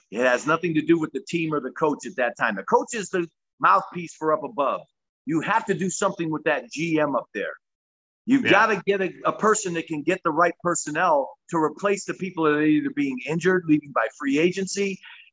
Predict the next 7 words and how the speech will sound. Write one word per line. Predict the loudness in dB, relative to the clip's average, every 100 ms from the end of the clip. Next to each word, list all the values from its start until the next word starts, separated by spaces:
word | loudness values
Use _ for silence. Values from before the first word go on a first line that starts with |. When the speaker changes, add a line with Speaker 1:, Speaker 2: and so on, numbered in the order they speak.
| _ 0
Speaker 1:
And | 4 6
when | 6
you | 4
have | 4 2 4
those | 2 2 -4 _ _ _
places | -2 0 -2 -6 -6 -8 -16 _ _ 0
filled, | 4 6 4 0 -10